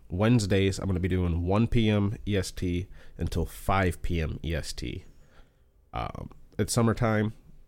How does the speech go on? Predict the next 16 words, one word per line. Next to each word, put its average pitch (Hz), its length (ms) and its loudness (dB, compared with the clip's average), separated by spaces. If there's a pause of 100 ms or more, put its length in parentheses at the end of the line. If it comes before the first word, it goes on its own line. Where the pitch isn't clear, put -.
(120)
so 87 300 -4
I, 82 140 -2 (220)
you 76 80 -6
know, 82 140 -2
need 87 160 -2
to 85 60 -4
make 85 160 -2
sure 87 160 -6
I - 20 -4
get 82 140 -6
my - 60 -4
kids 85 300 -6
lunch 85 320 -4
and 85 120 -2
breakfast. 120 580 -2 (400)
And 82 520 -2